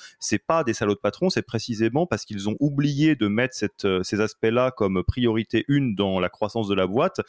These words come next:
que, euh, bah, parce que, euh, la croissance, c'est très brutal, surtout l'hypercroissance, euh, ça, ça devient une variable d'ajustement.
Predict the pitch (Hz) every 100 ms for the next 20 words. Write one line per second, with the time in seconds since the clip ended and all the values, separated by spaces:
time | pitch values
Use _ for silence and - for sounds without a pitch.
0 | - - - 139 175 113 98 101 104 -
1 | - 120 131 92 90 90 - 104 - 123
2 | - - 90 - 107 92 98 151 175 113
3 | 95 - 110 101 101 - 98 - 196 -
4 | - - - 101 98 - 95 90 87 85
5 | 92 90 95 92 135 156 113 98 101 127
6 | 110 98 110 - 113 92